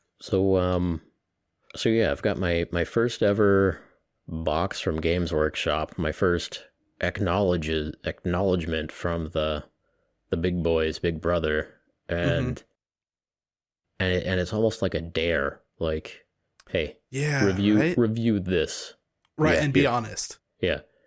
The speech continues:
Speaker 1: here's a, here's a hundred sixty dollar box with, uh, twelve models in it,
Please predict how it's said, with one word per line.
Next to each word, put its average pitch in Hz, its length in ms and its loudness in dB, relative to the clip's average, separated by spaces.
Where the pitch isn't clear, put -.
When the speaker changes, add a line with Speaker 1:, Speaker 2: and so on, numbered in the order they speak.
Speaker 1:
here's 98 340 2
a, 85 180 2
here's 101 220 2
a 85 80 0
hundred 92 340 0
sixty - 340 -2
dollar 85 320 2
box 85 480 -2
with, 82 300 -2
uh, 78 360 -2
twelve 85 400 0
models 78 420 -2
in 78 140 -4
it, - 180 -8